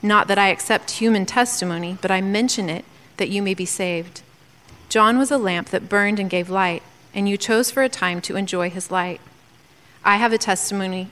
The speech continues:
weightier than that of John. For the works that the Father has given me to finish, the very works that I am doing, testify that the Father has sent me. And the Father who sent me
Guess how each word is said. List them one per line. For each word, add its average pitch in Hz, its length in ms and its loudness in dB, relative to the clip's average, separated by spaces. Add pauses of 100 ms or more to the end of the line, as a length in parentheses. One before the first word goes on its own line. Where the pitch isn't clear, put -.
(140)
weightier 196 520 2
than 175 200 -4
that 165 160 -2
of 165 100 -12
John. 175 400 -6 (640)
For 208 100 -4
the 202 80 4
works 214 320 2
that 269 80 -4
the 220 80 -2
Father 208 400 2
has 226 160 -2
given 190 300 -2
me 185 140 -2
to 233 60 -2
finish, 170 540 -4 (220)
the 190 80 -2
very 208 280 6
works 196 280 2
that - 120 -2
I 185 100 0
am 202 100 -2
doing, 175 380 -6 (360)
testify 170 680 -2 (160)
that - 140 -10
the 180 60 -6
Father 175 340 -4
has 165 100 -8
sent - 260 -8
me. 185 200 -6 (1300)
And 226 120 2
the 220 40 4
Father 220 380 4
who 277 140 0
sent - 320 -2
me 190 240 -2